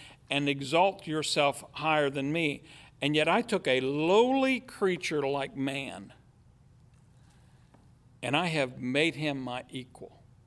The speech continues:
Because Jesus is equal with God. Now, we're not,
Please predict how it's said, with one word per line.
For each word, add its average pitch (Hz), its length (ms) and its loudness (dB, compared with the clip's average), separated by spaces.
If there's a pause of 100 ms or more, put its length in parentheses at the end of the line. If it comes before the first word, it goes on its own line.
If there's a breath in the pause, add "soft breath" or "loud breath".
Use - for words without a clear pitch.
(920)
Because 254 220 -2
Jesus 170 420 0
is 147 180 0
equal 120 320 -8
with - 200 -16
God. - 340 -10 (500)
Now, 135 120 -2
we're 202 220 6
not, 110 440 -8